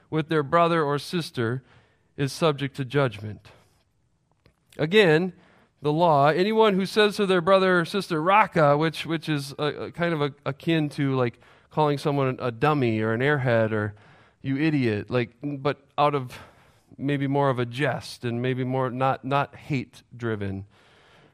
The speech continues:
right? They're sub-, they're answerable to court. That's, that's, you can't, like, can't be going around calling everybody idiot. Like, the court can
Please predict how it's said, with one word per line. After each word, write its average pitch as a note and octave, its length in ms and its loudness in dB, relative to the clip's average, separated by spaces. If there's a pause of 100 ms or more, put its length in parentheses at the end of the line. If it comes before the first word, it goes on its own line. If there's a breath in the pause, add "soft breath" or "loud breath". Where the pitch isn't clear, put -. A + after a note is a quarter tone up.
right? C#3 300 -2
They're G3+ 200 4
sub-, F3+ 360 0
they're G#3+ 200 6
answerable F3 540 0
to B2 80 -4
court. A#2+ 480 -2
That's, F3+ 300 -2
that's, - 480 0
you E3+ 100 -12
can't, - 420 -2
like, D#3 280 -4
can't G3 200 -2
be E3 80 -4
going D#3+ 220 2
around D#3 240 2
calling D3 300 -2
everybody C#3 420 -2
idiot. A#2+ 360 -2
Like, B2 260 -4
the C#3 80 -4
court - 420 -4
can D3 300 -4